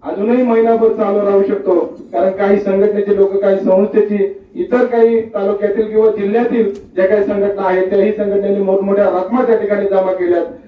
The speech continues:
आणि मग या महिन्याच्या शेवटपर्यंत या कुटुंबाला खरं तर हा ओघ कायमस्वरूपी चालू राहील. अशा पद्धतीनं खरं तर या ठिकाणी तालुक्याचे आमदार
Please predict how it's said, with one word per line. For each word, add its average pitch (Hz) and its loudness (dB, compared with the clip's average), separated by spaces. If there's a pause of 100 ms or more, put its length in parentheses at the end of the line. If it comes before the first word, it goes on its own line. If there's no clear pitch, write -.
आणि 196 -2
मग 202 2
या 185 2
महिन्याच्या 190 -2
शेवटपर्यंत 196 -2 (440)
या 196 -2 (320)
कुटुंबाला 190 0
खरं 190 0
तर 196 2 (400)
हा 185 -2
ओघ 196 2
कायमस्वरूपी 190 0
चालू 196 0
राहील. 190 -4 (440)
अशा 147 -2
पद्धतीनं 202 -2
खरं 202 -4
तर 196 -2
या 185 2
ठिकाणी 190 0
तालुक्याचे 180 -4
आमदार 190 -2